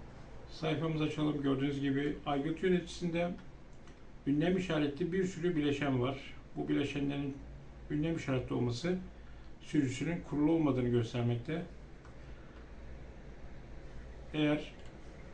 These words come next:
bu install, yani kurulumu bununla beraber takip edersek, bu açık şekilde takip edersek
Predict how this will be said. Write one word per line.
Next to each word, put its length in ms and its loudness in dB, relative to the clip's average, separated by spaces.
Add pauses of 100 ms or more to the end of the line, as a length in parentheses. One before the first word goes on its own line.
(1200)
bu 300 2 (1500)
install, 520 2 (440)
yani 180 -2 (100)
kurulumu 460 4 (380)
bununla 300 4
beraber 380 6
takip 360 2
edersek, 420 2
bu 80 2
açık 220 0
şekilde 300 0
takip 360 2
edersek 420 0